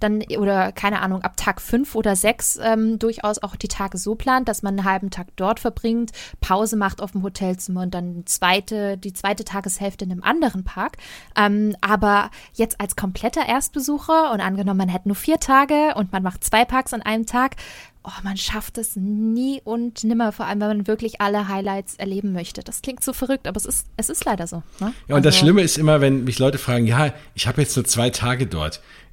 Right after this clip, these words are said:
Speaker 2: Das, das Allerschwierigste ist, irgendwie sich zwei Parks rauszusuchen. Und dann würde ich lieber sagen, also klar, ich würde nicht sagen, macht's gar nicht.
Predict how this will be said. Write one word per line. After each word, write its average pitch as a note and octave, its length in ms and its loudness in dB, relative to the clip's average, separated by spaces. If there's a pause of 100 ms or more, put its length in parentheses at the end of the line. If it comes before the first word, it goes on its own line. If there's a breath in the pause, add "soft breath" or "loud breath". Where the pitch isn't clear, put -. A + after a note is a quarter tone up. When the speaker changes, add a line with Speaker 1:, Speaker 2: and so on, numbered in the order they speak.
Speaker 2:
Das, A#2+ 240 0
das - 220 0
Allerschwierigste D3 760 4
ist, - 320 -2 (160)
irgendwie A#2+ 220 2
sich A2 200 -2
zwei B2 160 2
Parks C3 360 0
rauszusuchen. D#2 600 -6 (380 loud breath)
Und A2 380 0
dann D#3+ 180 6
würde D#3 140 4
ich B2 120 0
lieber C#3+ 220 2
sagen, C3 300 0
also A#2+ 180 0
klar, C3+ 220 2
ich A#2 100 0
würde A#2+ 140 0
nicht B2 100 0
sagen, A#2+ 240 4
macht's - 320 0
gar A2 220 0
nicht. F2+ 260 -2